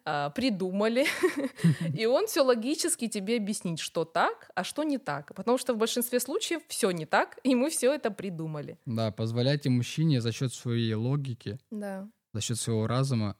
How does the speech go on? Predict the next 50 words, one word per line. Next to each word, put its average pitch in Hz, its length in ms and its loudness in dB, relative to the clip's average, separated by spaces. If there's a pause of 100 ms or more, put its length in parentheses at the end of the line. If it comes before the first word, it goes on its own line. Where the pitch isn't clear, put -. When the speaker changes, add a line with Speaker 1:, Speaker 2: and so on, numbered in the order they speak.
Speaker 2:
э, 104 440 -4 (680)
растворять 120 680 0
на 117 200 2
ваш 113 360 0
внутренний 110 440 0
хаос 110 400 -2
эмоциональный, 98 600 -4
потому 120 220 -10
что 208 100 -12
Speaker 1:
Да. 101 120 -6
Speaker 2:
вы 110 160 -4
там 107 160 -4
могли 113 240 -2
что-то 110 280 -4
там, 104 240 -4
вам 110 140 0
могло 113 260 -2
показаться, 151 720 0
и 139 140 6
всё, 131 240 4
вы 117 120 4
Speaker 1:
<laughs> - 40 -2
Speaker 2:
там 117 140 0
накрутили 160 580 0
себе. 135 440 2 (600)
А 113 120 0
потом 143 380 2
бах, 165 260 2
мужчине, 139 480 4
э, 117 260 -2
рассказали 143 600 -2
своему, 139 560 2
а 127 60 0
оказывается, 131 600 0
там 117 160 -2
всё 123 160 -4
очень 117 320 -2
просто, 143 420 -2
там 113 200 -4
три 123 180 0
слова 127 380 -2
соединяешь, 123 680 0
и 254 40 6
Speaker 1:
<laughs> 240 60 2
Speaker 2:
получается 120 600 -2
как 107 160 -10
бы 110 120 -6
с-, - 240 -14
совсем 113 300 -8
другое. 107 460 -8